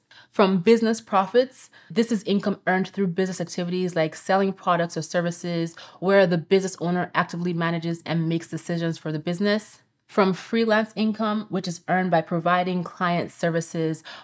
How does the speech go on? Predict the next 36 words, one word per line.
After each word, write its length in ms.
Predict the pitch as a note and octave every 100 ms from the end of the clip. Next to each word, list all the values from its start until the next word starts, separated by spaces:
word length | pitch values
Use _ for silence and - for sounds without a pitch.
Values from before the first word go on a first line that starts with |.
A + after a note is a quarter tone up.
| -
on 200 | E3+ E3
a 80 | D#3
project-by-project 1200 | - G3 F#3 F#3 F#3 - D#3+ D#3 - F3 D#3+ D#3
basis 480 | E3 D#3+ E3+ D#3+ -
rather 320 | D#3+ E3+ F3
than 140 | D#3
as 180 | C#3+ D3
an 80 | C#3+
employee. 720 | C#3+ - D3 D#3 G#3 C#4 - _ -
And 200 | G3 F#3+
also, 460 | F3+ - G#3 F3 -
active 320 | G#3 C4 G#3+
income 300 | F#3 G3 F#3
can 120 | E3+
come 220 | - F#3
from 200 | F3+ D#3+
consulting 600 | - E3+ - A3 C4 A3
income, 440 | - D#3 - C3+ C#3+ - - _
which 180 | G#3 A3
is 140 | F3+ -
earned 300 | F3 F#3 F#3
by 100 | F3
providing 540 | E3+ E3+ E3 E3+ F3+ F#3+
your 160 | E3+ -
expert 260 | F3+ - G#3+
advice 540 | B3 F3+ E3 E3 -
and 180 | E3 E3+
guidance 380 | E3 E3+ F3 E3+
to 80 | D3+
clients 560 | - E3 D#3 D#3 D#3+ - - -
on 100 | F3
a 40 | E3+
specific 500 | E3+ - E3+ F3+ -
topic 440 | E3+ E3 D#3+ D#3+ - -
or 160 | D#3+ -
industry. 580 | D#3 C#3+ - - -